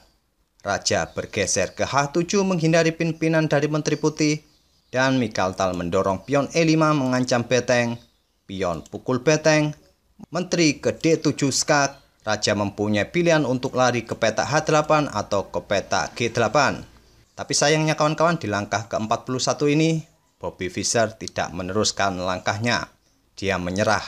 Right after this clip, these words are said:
di langkah keempat puluh satu ini. Saya akan tunjukkan satu variasi yang mungkin terjadi apabila permainan akan tetap dilanjutkan dengan raja ke G delapan. Menteri Putih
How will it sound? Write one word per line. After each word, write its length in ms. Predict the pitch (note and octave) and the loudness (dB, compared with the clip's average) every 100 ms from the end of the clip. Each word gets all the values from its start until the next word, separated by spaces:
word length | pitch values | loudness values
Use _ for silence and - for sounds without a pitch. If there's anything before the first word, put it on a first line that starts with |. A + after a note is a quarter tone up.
| - - | -14 -16
di 160 | F2 E2+ | -10 -4
langkah 560 | F2 F2 F2 F2 G2+ | -4 -4 -6 -8 -8
keempat 560 | - - F#2 F2+ F2+ - | -12 -12 -8 -6 -6 -8
puluh 160 | G2+ | -10
satu 400 | G2 A#2+ G#2+ B2+ | -4 -2 -2 0
ini. 320 | B2 C3 - - _ _ _ _ _ _ | 2 0 -2 -8 _ _ _ _ _ _
Saya 240 | D3+ E3+ | 0 2
akan 160 | F#3+ F3+ | 0 -2
tunjukkan 400 | F3+ E3+ G3+ F#3+ | -2 0 0 2
satu 320 | D#3 C3+ C3 | 0 0 -2
variasi 560 | - B2+ B2+ C3 - D3+ | 2 2 4 2 2 0
yang 160 | A#2+ | 0
mungkin 400 | G#2+ A2 A2 G#2+ | 0 0 -2 -4
terjadi 640 | A2 - A#2 A#2 C#3 C#3 F#2 | -4 -2 -2 0 -2 -2 -2
apabila 560 | F#2+ F#2 - F#2+ F#2 | -4 -4 -4 -2 -2
permainan 480 | - F#2+ G2 G2+ G2 | -2 -4 -2 -2 -4
akan 400 | - - G2+ G2+ | -6 -4 -6 -4
tetap 240 | G2 G#2+ - | -4 -6 -4
dilanjutkan 720 | A2+ A#2 B2+ - D3 D#3+ D3+ | -2 -2 -4 -2 0 0 -4
dengan 320 | F#2+ F#2 F#2 | -8 -4 -4
raja 480 | F#2 F2+ - F2+ E2 | -2 -2 -2 -4 -4
ke 160 | F2 | -8
G 160 | - C3 | -6 -6
delapan. 560 | B2+ C3+ C3+ D3+ D3+ C#3+ _ _ _ _ _ _ F#3 | 0 -2 2 2 2 -4 _ _ _ _ _ _ -8
Menteri 240 | F#3 F3 | -4 -4
Putih 400 | E3+ D#3 D#3+ C#3+ | -2 -2 0 -2